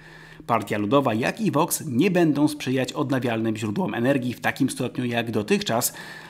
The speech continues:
Dodatkowo Vox chce na przykład zwiększenia budżetu obronnego państwa. Cały raport jest naprawdę bardzo ciekawy, z tym, że można było odnieść wrażenie, że wszystkie te tematy były w kampanii absolutnie drugorzędne.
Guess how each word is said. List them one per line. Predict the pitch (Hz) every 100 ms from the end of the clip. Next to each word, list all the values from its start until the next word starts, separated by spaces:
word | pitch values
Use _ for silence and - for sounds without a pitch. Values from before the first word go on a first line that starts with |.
| -
Dodatkowo | 143 131 - 131 104
Vox | 151 - -
chce | - 151
na | 170
przykład | 131 139 131
zwiększenia | 107 160 175 143 143
budżetu | 127 120 120 101 -
obronnego | 139 123 107 - 107
państwa. | 104 190 170 - 107 95 - - - - -
Cały | - 226 202
raport | 156 170 170
jest | 165 160
naprawdę | 160 160 165 156
bardzo | 131 120 113
ciekawy, | 113 151 196 113 107 - - -
z |
tym, | - 139
że | 139
można | 117 165 170 165
było | 143 143 135
odnieść | 131 120 104
wrażenie, | 113 113 135 127
że | 117 120
wszystkie | - - 226 - 214
te | 190 160
tematy | 143 147 131 120
były | 139 190
w | 185
kampanii | 160 151 139 139 131
absolutnie | 135 - 139 139 123 110
drugorzędne. | 110 120 123 101 127 135 - -